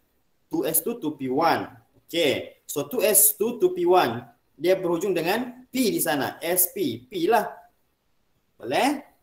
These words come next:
Blok P. Period dia, period two.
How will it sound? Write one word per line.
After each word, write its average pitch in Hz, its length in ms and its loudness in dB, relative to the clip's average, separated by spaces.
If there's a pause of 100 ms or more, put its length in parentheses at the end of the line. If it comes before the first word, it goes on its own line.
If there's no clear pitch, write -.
(100)
Blok 127 320 -2
P. 135 240 -4 (240)
Period 160 400 4
dia, 208 280 4
period 117 440 -4
two. 117 480 -4